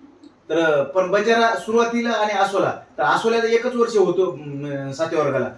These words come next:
त्यामुळं बंजारा विद्यार्थ्याशी एकच वर्ष संपर्क होता. बाकी मग खालचा वर्गच होता माझ्याकडे, म्हणजे जवळपास बावीस वर्ष चौथा वर्गच होता माझ्याकडे. माझी अठ्ठावीस वर्ष सेवा झाली. तर पहिले आठ वर्ष जे होते, तर बंजारा मुलासोबत मी राहिलेले.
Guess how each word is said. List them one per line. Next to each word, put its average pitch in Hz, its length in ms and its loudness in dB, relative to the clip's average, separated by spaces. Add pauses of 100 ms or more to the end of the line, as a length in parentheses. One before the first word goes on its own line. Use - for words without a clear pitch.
(160)
त्यामुळं 170 400 -2
बंजारा 165 340 -4
विद्यार्थ्याशी 165 640 -6
एकच 185 180 -6
वर्ष 143 140 -8
संपर्क 120 340 -10
होता. 110 240 -10 (360)
बाकी 180 260 -2
मग 185 280 -4
खालचा 175 240 0
वर्गच 185 240 4
होता 160 120 -6
माझ्याकडे, 135 360 -8 (320)
म्हणजे 165 200 0
जवळपास 185 400 2
बावीस 196 340 4
वर्ष 196 160 -2
चौथा 196 340 0
वर्गच 202 300 2
होता 120 220 -8 (760)
माझ्याकडे. 123 360 -4
माझी 131 180 -4
अठ्ठावीस 143 340 -6
वर्ष 143 140 -10
सेवा 143 240 -6
झाली. 143 200 -4 (360)
तर 208 80 0
पहिले 226 380 4
आठ 247 160 4
वर्ष 240 200 2
जे 233 200 4
होते, 220 280 4
तर - 680 -4
बंजारा 202 560 0
मुलासोबत 185 560 -2
मी 180 80 -6
राहिलेले. 147 400 -2